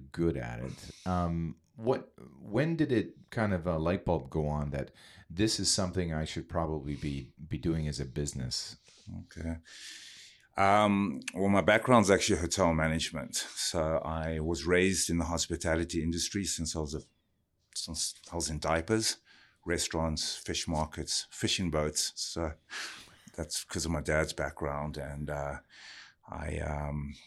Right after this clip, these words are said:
Speaker 2: went to hotel school in Switzerland, and I studied there in Montreux. And so my, I was actually, I came to Canada in, in the hotel industry, working for the Joe Fortes, for the Western hotel chains, Marriott. And then in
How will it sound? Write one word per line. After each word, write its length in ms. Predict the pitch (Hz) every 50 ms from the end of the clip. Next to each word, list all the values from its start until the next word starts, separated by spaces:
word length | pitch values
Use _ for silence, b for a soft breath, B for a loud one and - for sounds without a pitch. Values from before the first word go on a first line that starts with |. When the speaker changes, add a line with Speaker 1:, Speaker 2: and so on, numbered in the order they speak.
| B B B - - -
Speaker 2:
went 200 | 82 85 82 76 -
to 100 | 78 80
hotel 360 | 82 80 - - 98 80 80
school 280 | - - - - 80
in 100 | 78 76
Switzerland, 800 | - - - 92 87 - - - 82 80 76 80 80 - - - _ -
and 160 | - 76 76
I 20 |
studied 440 | 73 - - - 80 78 76 76 65
there 160 | 78 78 76
in 100 | 73 76
Montreux. 600 | 76 76 71 - - - 92 87 78 73 76 80 - B B B B B B B B B B B B B B _
And 380 | - 85 80 76 73 78 76 76
so 140 | - - 80
my, 280 | 82 80 76 73 78 80 -
I 60 | 85
was 160 | 85 80 78
actually, 320 | 85 87 80 - - 87 78
I 60 | 76
came 240 | - - 87 82 80
to 80 | 80
Canada 640 | 80 - - 87 87 87 85 82 85 82 80 78 73 - -
in, 260 | 82 78 71 73 - -
in 140 | 82 82 78
the 200 | 80 80 78 78 - - -
hotel 440 | - 90 82 - - 101 92 87 87
industry, 580 | 85 87 87 85 - - - 85 80 78 82 82
working 380 | 76 76 78 73 - - 78
for 320 | 69 - - 73 73 76 73
the 260 | 73 71 71 69 69 - b b b b
Joe 200 | - - 85 85
Fortes, 800 | 82 - 82 80 - - 110 107 101 104 104 101 95 92 - -
for 240 | - - - 69 -
the 140 | 73 71 69
Western 400 | 73 82 82 80 - - 82 80
hotel 360 | 82 78 - 92 87 87 90
chains, 400 | - - 87 85 82 82 78 76
Marriott. 540 | 80 82 87 92 92 95 92 92 - - - B B B B B B B B B B B B B B B
And 140 | - 80 82
then 100 | 85 82
in 260 | 80 80 78 78